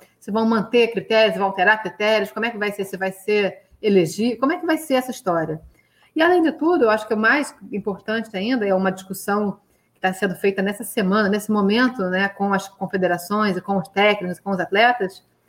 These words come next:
é como vai ser a volta ao treinamento esportivo. Porque não vai ter um belo dia,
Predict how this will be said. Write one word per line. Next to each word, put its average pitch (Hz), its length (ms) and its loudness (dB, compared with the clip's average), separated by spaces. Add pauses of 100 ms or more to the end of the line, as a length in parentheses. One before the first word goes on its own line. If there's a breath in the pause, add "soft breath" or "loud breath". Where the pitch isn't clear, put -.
(300 soft breath)
é - 120 -20
como 311 240 2
vai 277 120 4
ser 277 140 -2
a 240 180 4
volta 254 440 4
ao 220 60 -2
treinamento 208 420 0
esportivo. 165 680 -6 (1080 soft breath)
Porque 254 140 6
não 277 120 6
vai 277 120 4
ter 311 140 0
um 392 80 0
belo 262 240 2
dia, 196 600 -2